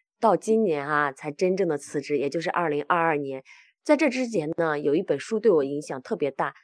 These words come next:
这本书叫做《了不起的我》。在看这本书之前，我也认为职业转型是先了解自己，然后根据自己的个性做计划，一步步的完成。但实际上呢，职业转型它是一个试错的过程，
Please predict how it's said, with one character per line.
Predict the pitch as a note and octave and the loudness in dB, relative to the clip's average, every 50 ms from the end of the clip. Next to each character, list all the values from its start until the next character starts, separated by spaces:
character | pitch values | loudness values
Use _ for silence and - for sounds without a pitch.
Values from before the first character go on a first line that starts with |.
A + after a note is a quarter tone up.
| _ _ | _ _
这 | - - | -8 -2
本 | G3+ F3 - | 2 2 2
书 | - G3 | 2 0
叫 | F3+ G3+ F#3+ | 0 0 0
做 | E3+ - F#3+ E3 C#3 C3 | 2 4 4 4 4 2
《了 | C#3 D3+ B2 | 0 -2 -4
不 | C3 - F#3+ G3+ | -4 -4 -6 -6
起 | G3+ - - D3 | -6 -6 -8 -6
的 | C#3 C#3+ | -4 -2
我》。 | D3+ D3+ D3 C3 - - - - _ | -2 -2 -2 -4 -6 -8 -18 -20 _
在 | - C#4 C#4+ | 0 0 0
看 | C#4+ - D#4+ D4 | 0 0 -2 -2
这 | C#4 D4+ C4 | 0 2 2
本 | G3 D#3 | 2 2
书 | D3+ - G3 | 2 0 -4
之 | F#3 - G3+ | -4 -4 -6
前， | G3 G3 - D3+ C#3 C#3+ C#3 - | -6 -6 -6 -8 -8 -8 -8 -2
我 | D#3 F#3 B3 | 4 6 6
也 | B3 G3+ | 6 6
认 | G#3 A#3 A3 F3+ | 6 4 4 4
为 | D#3 D3+ C#3+ C#3+ C#3 | 4 2 2 0 -2
职 | - - - F#3+ | -4 -2 0 2
业 | G3 G3 | 2 2
转 | F3+ - D#3+ C#3 C#3 | 2 0 -2 -4 -4
型 | C3 - - C#3+ C3+ D3 | -8 -8 -8 -8 -6 -6
是 | - - G3+ | -6 -8 -6
先 | - - B3+ B3 A#3+ | -2 0 2 2 2
了 | F#3 D3+ C3 C#3+ | 2 2 2 2
解 | E3+ F#3 F3+ D3 | 2 4 2 0
自 | C#3 - - D#3 | 0 0 -6 -6
己， | D3+ - C#3+ - _ _ _ _ _ | -6 -6 -10 -10 _ _ _ _ _
然 | - D#3+ D#3 | -4 -2 0
后 | F3 - D#4+ B3+ | 2 4 4 4
根 | G#3 A#3 A3+ A#3+ | 6 6 4 4
据 | A3 A#3+ A3 | 4 2 -2
自 | F3 - A3+ G#3 | -2 -2 -4 -4
己 | F3 D#3 | -2 -2
的 | D3 C#3 | -4 -2
个 | - - B3+ G3+ | 2 6 6 6
性 | E3+ - - F3 D3 | 6 4 0 -4 -4
做 | D3 - - F3 | -2 0 2 2
计 | D#3+ - - G3+ D#3 | 2 2 0 -2 -2
划， | - - D3+ C3 - - _ _ _ _ | -2 -2 -8 -10 -10 -14 _ _ _ _
一 | - E3 E3 | 0 0 2
步 | E3 - A3 F#3 | 4 4 2 2
步 | F3 - F#3 | 2 2 0
的 | D#3 D3+ | 0 0
完 | C#3+ C#3 C3+ C#3+ D3 | 0 -2 -2 -4 -4
成。 | - - - C#3+ C3 C3+ - - - - _ | -6 -8 -10 -10 -10 -10 -14 -20 -20 -16 _
但 | - - D4+ | -2 -2 0
实 | D4 - - F3 F3 | 0 0 0 0 0
际 | F#3 C#4+ C#4 | 2 2 2
上 | - A3+ F#3+ F3 | 2 0 0 0
呢， | D#3+ C#3+ - - - _ | -2 -2 -4 -8 -18 _
职 | - - F#3+ G3+ | -4 2 6 8
业 | A#3 B3 | 10 8
转 | - - G3 D3+ C#3+ | 8 6 2 0 0
型 | C#3+ - - D#3 C#3 C#3+ D3 D#3 | -2 -6 -6 -6 -4 -4 -4 -6
它 | - - A3+ | -6 -6 -6
是 | A#3+ - - A3 | -4 0 2 2
一 | D3+ D#3+ | 2 2
个 | D#3 - A#3+ A#3 | 4 2 2 2
试 | - - - G4 E4 | 2 -2 0 0 0
错 | G3 - - B3 | 0 0 -2 0
的 | F3+ D3+ | 0 0
过 | D3 - G3 D#3+ C#3+ | 2 4 4 4 4
程， | - - D3 C3 | 2 -4 -12 -12